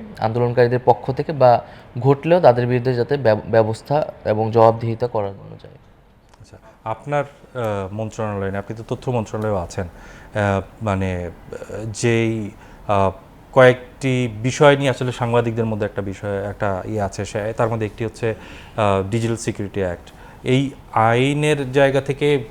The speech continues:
Speaker 2: মানে, এরকম বেশ কিছু আইন আছে যেগুলো, আহ, নিয়ে হচ্ছে নানা সময় আমরা দেখেছি যে, আহ, সংবাদকর্মীরা তারা নানান রকমের, আহ, প্রশ্ন তুলেছেন, এবং একই সঙ্গে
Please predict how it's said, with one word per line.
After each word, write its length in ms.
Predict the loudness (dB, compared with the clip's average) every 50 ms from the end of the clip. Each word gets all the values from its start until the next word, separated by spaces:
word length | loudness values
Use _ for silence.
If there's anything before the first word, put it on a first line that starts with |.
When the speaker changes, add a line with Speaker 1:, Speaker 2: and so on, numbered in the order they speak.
| -8 -4
Speaker 2:
মানে, 180 | -4 -4 -2 0
এরকম 300 | 0 2 2 2 2 2
বেশ 140 | 2 2 0
কিছু 320 | -2 -4 -2 -2 -4 -2 0
আইন 260 | 2 2 2 2 2
আছে 220 | 0 -2 -2 -4 -6
যেগুলো, 440 | -4 -4 -6 -4 -2 -2 -2 -2 -4 -6 -12 -20 -20 -20 -20 -20 -2 4
আহ, 320 | 6 8 10 10 10 8 6 2 -4 -18 -20 -16 -10 -6
নিয়ে 500 | -2 0 2 2 4 4 4 4 4 4
হচ্ছে 320 | 4 2 0 0 0 0 2
নানা 320 | 2 2 2 4 2 2
সময় 220 | 0 0 -2 -2
আমরা 140 | 0 0 0
দেখেছি 420 | 0 -2 -2 -4 -6 -6 -6 -6 -6
যে, 400 | -4 -4 -4 -2 -2 -4 -6 -8 -8 -6
আহ, 240 | -6 -6 -6 -6 -10 -12 -10
সংবাদকর্মীরা 840 | -6 -6 -4 -2 -2 -2 -2 -4 -4 -4 -4 -2 -2 -2 -2 -4 -4
তারা 300 | -4 -4 -4 -4 -4 -6 -8 -14 -20 -20 -20 -16 -8 -4
নানান 280 | -2 -2 -2 -2 -2 -4
রকমের, 380 | -4 -4 -4 -4 -4 -6 -6
আহ, 260 | -8 -6 -6 -6 -6 -6 -6
প্রশ্ন 240 | -8 -8 -8 -10
তুলেছেন, 400 | -10 -8 -8 -8 -8 -8 -8 -8 -8 -10 -10 -8
এবং 200 | -6 -4 -4 -2
একই 200 | -4 -4 -4 -6
সঙ্গে 340 | -4 -4 -4 -2 -2 -2 -2